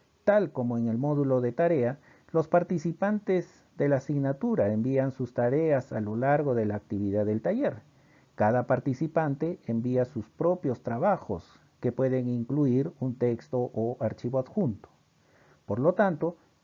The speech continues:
el envío del taller reúne tantos envíos del tipo de texto en línea o archivos adjuntos de modo similar que en las tareas. El equipo de trabajo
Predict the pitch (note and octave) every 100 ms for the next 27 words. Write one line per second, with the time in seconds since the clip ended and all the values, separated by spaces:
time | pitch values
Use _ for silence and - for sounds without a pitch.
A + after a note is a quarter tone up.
0 | _ G#2+ A2 A2+ B2+ C#3+ D3 C#3+ D3 D#3+
1 | D#3 D3+ D3+ B2 A#2+ B2+ B2+ - B2 C#3
2 | D3+ C#3+ D3+ C#3 B2+ C3 C3 - _ _
3 | _ _ G#2+ G2+ A#2 B2 A#2+ A#2 A2+ G#2+
4 | D3+ C#3+ - C#3 D#3 D3 C#3 C#3 C#3+ -
5 | C3+ C3+ B2+ G#2+ - G#2+ G#2+ A2+ - -
6 | F3 D#3 D#3+ D3 G#2 A2 B2 B2+ B2+ B2
7 | D#3 C#3+ A#2+ A#2 - G#2 F#2 - D#2+ D#2
8 | - - - _ _ _ _ _ _ _
9 | _ _ _ _ _ _ _ - E3 G3
10 | A3 A#3+ G#3+ F#3 D#3 A#2+ C3 B2+ - A#2+
11 | B2+